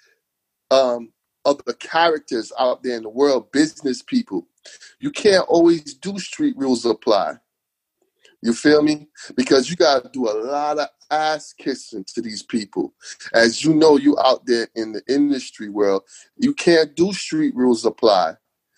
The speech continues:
because it don't work like that, it's a different world. And I learned to humble myself as of, you know what I'm saying,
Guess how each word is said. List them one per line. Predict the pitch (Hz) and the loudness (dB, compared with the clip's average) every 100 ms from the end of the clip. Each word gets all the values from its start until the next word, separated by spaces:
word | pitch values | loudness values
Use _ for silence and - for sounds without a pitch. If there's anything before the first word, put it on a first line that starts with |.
| - - | -12 -6
because | 117 131 123 | 0 0 0
it | 123 | 0
don't | 120 113 | 0 0
work | 113 147 147 | 2 2 2
like | 127 104 - | 0 0 0
that, | 92 87 - _ _ _ _ | -2 -4 -8 _ _ _ _
it's | 120 123 | 0 0
a | |
different | 107 131 127 110 104 | -2 -2 -2 -6 -4
world. | 107 131 123 104 - - - | -2 2 2 0 -6 -16 -4
And | 104 117 | 0 2
I | 123 | 2
learned | 120 123 120 | 2 0 -2
to | 117 | -4
humble | 101 135 139 117 | 0 0 0 -2
myself | 110 107 - - 113 107 - _ - - | -2 -2 -4 0 2 2 -2 _ -20 0
as | 113 113 | 0 2
of, | 117 104 - - | 2 0 -6 -6
you | 113 | 0
know | 113 | 2
what | |
I'm | 110 | 0
saying, | - 113 110 | 2 0 0